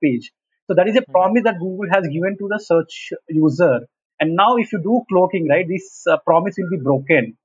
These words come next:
Speaker 1: and people will skip the Google and they'll go to other search engines. So that was one of the reasons why Google strictly implements clocking.
Speaker 2: Great.
Speaker 1: Uh,
Speaker 2: Wonderful.
Speaker 1: this is not really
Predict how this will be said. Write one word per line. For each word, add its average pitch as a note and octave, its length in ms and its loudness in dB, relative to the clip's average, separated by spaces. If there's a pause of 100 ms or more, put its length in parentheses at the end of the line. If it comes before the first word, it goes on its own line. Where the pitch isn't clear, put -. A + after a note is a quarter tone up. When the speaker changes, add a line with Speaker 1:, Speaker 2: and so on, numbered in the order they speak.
(320)
Speaker 1:
and E3 380 0
people G#3 480 0
will G#3+ 180 0
skip G#3 340 -6
the G#3 100 4
Google F3 400 0
and E3+ 140 2
they'll E3 240 2
go E3 40 2
to E3 160 2
other E3 140 0
search C3+ 280 -2
engines. A#2 440 -12 (300)
So F#3 100 0
that F3 120 4
was G#3+ 140 2
one F3+ 160 2
of G3+ 100 0
the G3+ 80 4
reasons D#3+ 460 -2
why D#3+ 320 4
Google E3 420 -4 (120)
strictly G#3 400 -8
implements E3+ 440 -6 (100)
clocking. A#2+ 500 -4 (960)
Speaker 2:
Great. - 320 -10 (500)
Speaker 1:
Uh, F#3 260 2
Speaker 2:
Wonderful. B2+ 360 -10 (200)
Speaker 1:
this A3+ 140 0
is A#3+ 60 0
not B3+ 180 2
really A#3+ 380 0